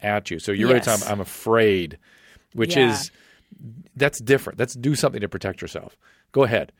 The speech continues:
Speaker 1: Y-, it's okay to get out of the way of aggression and, and somebody who feels aggressive and that kind of thing. That's okay.
Speaker 2: Mm-hmm.
Speaker 1: And nor do you have to make them not be aggressive or try to fix them. But if the other hand, if somebody is feeling sad and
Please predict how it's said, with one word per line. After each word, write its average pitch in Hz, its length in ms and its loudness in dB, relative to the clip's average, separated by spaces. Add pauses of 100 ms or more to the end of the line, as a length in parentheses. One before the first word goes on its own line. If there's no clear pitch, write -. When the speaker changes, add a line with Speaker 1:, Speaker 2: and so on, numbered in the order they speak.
(400)
Speaker 1:
Y-, 117 120 -6
it's 110 200 -2
okay 127 160 2
to 117 60 -4
get 104 120 0
out 98 100 2
of 87 60 -4
the 90 60 -6
way 90 160 0
of 82 80 -6
aggression 82 520 -8
and, 80 160 -14
and 85 140 -16
somebody 90 180 -8
who 82 40 -10
feels 92 360 -4
aggressive 82 460 -10
and 85 100 -12
that 85 120 -10
kind 85 160 -12
of 87 60 -20
thing. - 200 -18
That's - 200 -6
okay. - 300 -4 (200)
Speaker 2:
Mm-hmm. 165 280 -4
Speaker 1:
And 110 280 -4
nor 131 200 6
do 123 60 0
you 120 40 4
have 110 100 0
to 113 60 -10
make 107 220 -4
them 95 160 -4
not 95 240 -4
be 92 80 -8
aggressive 85 360 -8
or 85 40 -10
try 87 160 -8
to 80 80 -10
fix - 220 -12
them. - 220 -20 (800)
But 107 100 -2
if 104 80 0
the 123 60 2
other 135 100 6
hand, 135 120 4
if 101 80 -12
somebody 123 340 0
is 101 140 -4
feeling 98 500 -6 (1400)
sad 110 720 0
and 90 120 -10